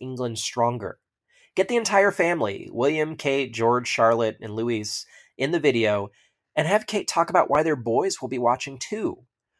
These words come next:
why boys and young men have a responsibility to cheer on the girls and young women in their lives.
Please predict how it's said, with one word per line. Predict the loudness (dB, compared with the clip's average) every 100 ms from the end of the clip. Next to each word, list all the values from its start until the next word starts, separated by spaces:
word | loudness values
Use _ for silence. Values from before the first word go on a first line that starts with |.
| _
why | 4
boys | 4 2 0 0
and | 0
young | 0 2
men | 2 2 0
have | -4 -4
a |
responsibility | -4 -2 -2 -2 -2 -2 -2 -2
to |
cheer | -6 -6 -4
on | -4
the |
girls | -4 0 2 0 -4
and | -6
young | -6 -6
women | -6 -6
in | -6
their | -4
lives. | -2 -2 -4 -6 -8